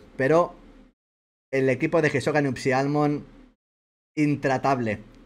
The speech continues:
intratable, el mejor equipo del mundo y con bastante diferencia respecto a lo, al, al resto de equipos. Pues gente, clasificación final, el equipo de Hisoka Nupsi Almond, intratables, que ganan el torneo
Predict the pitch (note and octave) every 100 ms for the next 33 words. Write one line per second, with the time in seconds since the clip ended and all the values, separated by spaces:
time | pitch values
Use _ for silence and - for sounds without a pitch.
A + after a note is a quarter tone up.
0 | - D3+ C#3+ C#3+ C3+ C3 C3+ B2 G#2 G2+
1 | C3+ C3+ C3 B2 D#3+ D3+ C#3 C#3 C3 C#3+
2 | D#3 F#3 A3+ - - - - D3 D#3 C#3+
3 | C#3+ C3 C3+ C3 - D#3 F3+ G3 F3+ D#3+
4 | - C#3 D#3 E3+ F3+ D#3+ B2 D3 C#3 E3
5 | C#3 C3+ C3 A#2+ A#2+ B2 A#2 C3+ D#3+ B2+
6 | A#2 G#2+ G#2+ - - - - G3+ G3+ F#3
7 | D3 D#3+ F3 E3+ E3 E3 D3+ D#3 F3 F#3
8 | E3 E3 C#3 - C#3 C#3 D3 D#3+ E3+ D#3+
9 | C#3+ D#3+ E3+ D#3+ D#3+ - E3 D3+ D3+ C#3
10 | B2 C#3+ D3 D3 C#3+ C#3+ C#3+ D#3 D#3 D#3
11 | C#3+ D3 C3 D3+ E3+ E3+ E3 - D#3+ D3
12 | E3+ E3 A#2+